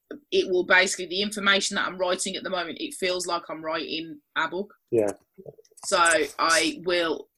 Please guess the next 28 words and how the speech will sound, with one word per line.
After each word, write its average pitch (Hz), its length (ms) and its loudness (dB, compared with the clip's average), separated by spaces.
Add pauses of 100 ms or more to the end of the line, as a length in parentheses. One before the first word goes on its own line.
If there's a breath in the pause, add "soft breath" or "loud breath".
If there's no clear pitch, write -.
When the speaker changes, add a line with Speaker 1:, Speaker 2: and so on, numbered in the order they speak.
(160)
Speaker 1:
once 208 280 2
the 208 60 -2
course 202 260 2
has - 100 -2
been 196 180 -4
delivered, 175 560 0 (680 loud breath)
I 185 160 8
will 180 180 2
look 180 360 -2
at 175 220 2
turning 180 520 0
that 170 180 -2
information 160 800 -6
into 180 540 -4 (280)
a 165 120 2
book. 185 260 -4 (600)
So 180 240 2
I'll 170 180 4
pad 175 240 2
it - 80 4
out 175 240 2
more, 208 400 2 (360)
but 196 100 4
Speaker 2:
That - 40 4
Speaker 1:
I'll - 60 8
Speaker 2:
makes - 120 6
Speaker 1:
have, - 80 6
Speaker 2:
sense. 117 120 0